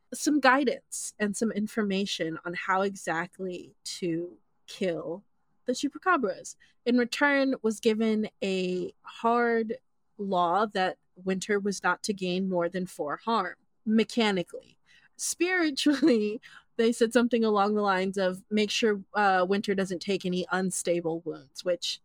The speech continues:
mechanically is more than four harm. Uh, Anwin got to kill some stuff, got to tussle around in the dirt as a stone lion.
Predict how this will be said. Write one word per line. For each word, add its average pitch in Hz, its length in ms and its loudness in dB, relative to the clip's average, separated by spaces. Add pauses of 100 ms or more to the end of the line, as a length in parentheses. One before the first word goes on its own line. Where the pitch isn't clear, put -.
(260)
mechanically 220 580 0
is 185 160 -6
more 165 180 -4
than 175 120 -8
four 139 300 -8
harm. - 180 -16 (520)
Uh, 190 260 2 (140)
Anwin 233 460 2 (420)
got 208 240 2
to 214 80 0
kill 214 280 0
some 214 220 -2
stuff, 202 500 0
got 180 220 -2
to 190 200 -2 (120)
tussle 220 480 2
around 208 340 2
in 202 140 0
the 190 100 0
dirt 202 380 0
as 196 180 -2
a 185 40 -6
stone 202 420 -2
lion. 202 520 0